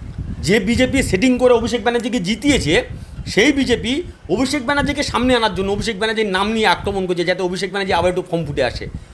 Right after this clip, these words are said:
সামনে আসে। এই তো রাজনীতি। বাংলার মানুষ এই রাজনীতি বুঝে গেছে। বিজেপি তৃণমূলের সেটিংও ডায়মন্ড হারবার লোকসভা কেন্দ্রের মানুষ দেখেছে, বাংলার মানুষও বুঝে গেছে। ফলে নতুন করে অনুরাগ ঠাকুর কী বললো, নরেন্দ্র মোদী কী বললো, কে কী বললো, তাদের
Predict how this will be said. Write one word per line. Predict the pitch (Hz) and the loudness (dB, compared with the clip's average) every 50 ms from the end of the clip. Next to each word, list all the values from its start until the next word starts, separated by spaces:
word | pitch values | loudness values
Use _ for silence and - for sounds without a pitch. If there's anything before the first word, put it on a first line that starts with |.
| - - | -16 -6
সামনে | - - 165 165 147 139 | -2 0 0 2 2 0
আসে। | 117 - - 190 | 0 0 0 0
এই | 254 | 0
তো | 254 262 240 | 2 2 2
রাজনীতি। | 220 208 175 185 170 - - 92 - - - - - - - - - - - | 2 2 2 0 -2 -4 -6 -8 -10 -10 -10 -12 -12 -16 -20 -20 -20 -6 -2
বাংলার | 113 131 139 151 202 214 | 0 0 2 0 0 0
মানুষ | 175 160 185 196 190 | 0 -2 -2 -2 -2
এই | 214 | 0
রাজনীতি | 185 156 143 143 143 143 170 | 0 0 0 -2 -4 -4 -4
বুঝে | 165 120 131 127 135 117 | -4 -4 -2 -2 -2 -2
গেছে। | 101 95 - 98 90 - | -2 -4 -6 -10 -10 -10
বিজেপি | 110 135 139 180 175 190 | -6 -4 -2 -2 -2 -2
তৃণমূলের | 160 185 185 185 190 190 185 | -2 -2 0 0 2 0 0
সেটিংও | 170 - 156 143 175 196 226 220 | 0 -2 -4 -4 -2 0 2 2
ডায়মন্ড | 185 190 185 196 208 | 2 2 2 2 0
হারবার | 208 190 | 0 -2
লোকসভা | 190 190 - 202 190 | -2 -2 -4 -4 -4
কেন্দ্রের | 190 202 208 202 175 | -4 -2 -2 -2 -2
মানুষ | 151 156 185 185 | 0 0 0 0
দেখেছে, | 170 214 220 233 - - - - - - - - - - | 2 2 2 2 0 -4 -8 -10 -14 -14 -14 -14 -12 -10
বাংলার | 113 120 135 143 147 160 175 170 | -4 -2 -2 0 2 2 0 0
মানুষও | 147 135 143 170 208 - 240 | 0 0 0 0 0 0 -2
বুঝে | 220 233 240 247 247 | -2 0 0 2 2
গেছে। | 262 254 277 427 - - - - - - - - - - - - - - - | 2 2 0 -4 -6 -8 -10 -10 -12 -14 -14 -16 -18 -20 -20 -20 -10 -6 -2
ফলে | 214 214 | 0 2
নতুন | 196 202 208 - 277 277 277 | 2 2 2 2 2 2 2
করে | 277 285 285 | 4 6 6
অনুরাগ | 269 240 220 226 240 254 254 240 | 6 6 4 4 4 2 2 2
ঠাকুর | 226 240 269 233 208 | 0 -2 -4 -4 -4
কী | 254 | -2
বললো, | 240 262 269 277 262 208 | 0 0 2 4 4 4
নরেন্দ্র | 165 170 175 202 214 226 156 | 4 4 2 0 0 0 0
মোদী | 160 196 226 254 | 0 0 -2 -2
কী | - 247 254 | -2 -2 -2
বললো, | 214 226 247 262 262 233 170 | 0 0 2 4 4 4 2
কে | - 202 208 | 0 -4 -6
কী | - - | -4 -4
বললো, | 208 226 233 226 | -2 -2 0 0
তাদের | 220 226 214 | 0 0 -2